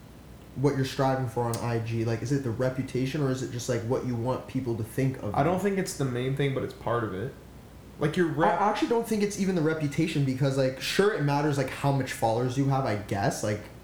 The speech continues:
Speaker 1: I guess more people are mo-, tend, are more likely to, like, give your account more attention if it has more followers.
Speaker 2: Yeah.
Speaker 1: I guess, but, like, realistically, like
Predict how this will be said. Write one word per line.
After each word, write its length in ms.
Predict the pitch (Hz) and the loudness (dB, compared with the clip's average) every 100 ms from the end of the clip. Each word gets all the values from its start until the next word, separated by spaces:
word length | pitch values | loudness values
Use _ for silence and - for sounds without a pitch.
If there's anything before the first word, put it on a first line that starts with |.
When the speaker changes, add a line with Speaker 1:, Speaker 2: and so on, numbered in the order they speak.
| - | -8
Speaker 1:
I 80 | 113 | -2
guess 180 | 131 135 | 0 0
more 220 | 110 113 | 0 0
people 420 | - 113 - 117 | -2 -4 0 0
are 100 | 107 107 | 2 0
mo-, 220 | 110 - | -2 -4
tend, 280 | - 113 107 - - - | -4 -4 -4 -8 -16 -4
are 320 | 117 113 104 - - | 0 2 0 -2 -4
more 220 | 123 123 | 0 2
likely 560 | 117 113 113 120 120 113 - - - | 2 0 0 0 0 -2 -8 -18 -2
to, 120 | 123 | 0
like, 340 | 110 104 101 - - - 113 | 2 0 -2 -8 -18 -16 -2
give 260 | 131 117 113 | 0 2 2
your 220 | 117 117 | 2 0
account 280 | 113 117 117 | 0 -2 0
more 160 | 120 107 | 0 0
attention 380 | 117 117 - | -2 -2 -2
if 120 | 110 113 | -2 -2
it 20 | |
has 160 | 107 | -2
more 160 | 110 107 | 0 -2
followers. 600 | - 98 113 156 254 151 | -2 -2 0 2 0 -2
Speaker 2:
Yeah. 280 | 139 123 131 - - - | -2 -2 -6 -10 -16 -6
Speaker 1:
I 60 | 117 | 0
guess, 400 | 120 139 202 139 | 2 2 0 0
but, 220 | 131 139 | 0 2
like, 160 | 135 120 | 2 2
realistically, 680 | 151 165 143 - 143 131 127 | 2 2 2 0 0 2 2
like 320 | 120 117 113 | 2 2 -2